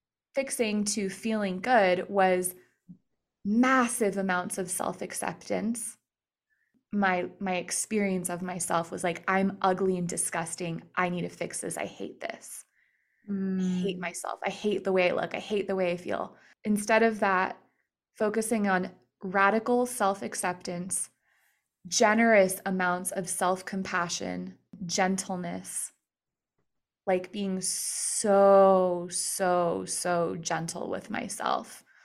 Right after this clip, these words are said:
Speaker 2: Yeah.
Speaker 1: Because in the past, I would attack myself. I would say, "You're not doing enough. You need to do another rep at the gym. How come you keep on hurting yourself at the gym? You look like shit, you ugly piece of shit. Like,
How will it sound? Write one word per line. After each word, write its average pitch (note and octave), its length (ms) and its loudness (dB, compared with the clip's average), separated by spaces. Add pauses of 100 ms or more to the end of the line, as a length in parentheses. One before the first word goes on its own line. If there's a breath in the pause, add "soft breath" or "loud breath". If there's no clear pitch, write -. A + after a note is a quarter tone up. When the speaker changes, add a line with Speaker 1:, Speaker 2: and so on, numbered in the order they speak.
(160 soft breath)
Speaker 2:
Yeah. F3 360 -8
Speaker 1:
Because F#3+ 300 2
in G3+ 140 0
the F#3+ 120 0
past, G#3 640 0 (380 soft breath)
I G3+ 100 4
would G3+ 160 4
attack F#3+ 520 -2
myself. - 680 -4
I G3 40 2
would F#3+ 120 6
say, F3+ 360 2 (280 loud breath)
"You're G#3 280 4
not C4 200 4
doing A3 280 0
enough. G#3 340 0
You G3+ 280 0
need A#3+ 140 6
to A3+ 80 4
do G3 180 -2
another F#3 300 0
rep F3+ 200 2
at F#3+ 120 -10
the F3 60 -8
gym. F3 440 -4 (300 loud breath)
How A#3 180 4
come B3 160 4
you A#3 140 8
keep A3+ 240 -4
on F#3+ 160 -4
hurting G#3+ 380 -2
yourself G3+ 420 -2
at F#3+ 80 -10
the F#3+ 80 -6
gym? F3+ 440 -4 (140)
You A#3 320 4
look G3 180 -2
like - 200 -6
shit, - 420 0
you G3+ 200 -4
ugly G#3 280 0
piece G#3 240 -6
of F#3 100 -8
shit. - 320 0
Like, F3 320 -6